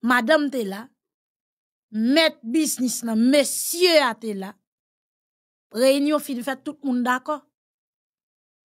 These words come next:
Yo fen enstale kamera a, <laughs> madanm nan k toujou ap joure.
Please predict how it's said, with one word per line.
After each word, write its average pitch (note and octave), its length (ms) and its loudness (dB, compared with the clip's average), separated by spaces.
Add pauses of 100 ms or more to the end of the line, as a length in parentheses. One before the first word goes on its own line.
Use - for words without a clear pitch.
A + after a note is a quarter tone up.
(920)
Yo D4+ 160 -2
fen A4 160 -2
enstale A4+ 520 2
kamera A3 560 -2
a, D3+ 160 -16 (680)
<laughs> G3+ 360 -8 (1500)
madanm E4+ 320 4
nan E4 120 0
k B3+ 80 -16
toujou D#4 240 2
ap A3+ 160 0
joure. B3 480 -2